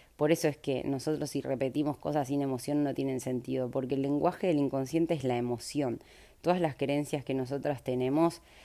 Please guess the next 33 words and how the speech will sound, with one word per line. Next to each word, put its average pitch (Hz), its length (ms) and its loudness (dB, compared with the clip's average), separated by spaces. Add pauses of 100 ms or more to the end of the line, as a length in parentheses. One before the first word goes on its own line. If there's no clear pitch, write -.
(260)
fueron 143 340 2
instaladas 127 560 0
por 131 160 -2
emociones 123 500 -4
fuertes, 127 800 -4
eventos 131 800 0 (260)
fuertes, 127 920 -4
ya 135 120 0
sean 135 280 -2
de 123 120 -4
felicidad 127 840 -2
muy 156 280 4
fuerte 160 840 4 (300)
o 139 160 0
de 127 180 2
tristeza 135 720 0
muy 147 200 2
fuerte, 151 800 2
¿entienden? 135 480 0
O 131 80 -2
de 123 140 -4
susto - 480 -4
muy 143 160 0
fuerte. 156 600 0
En 160 140 4
esos 202 180 0
momentos 220 380 0
sacás 170 220 0
una 170 180 4
conclusión 143 600 -2
y 165 100 4
la 135 160 4
instalás. - 640 -2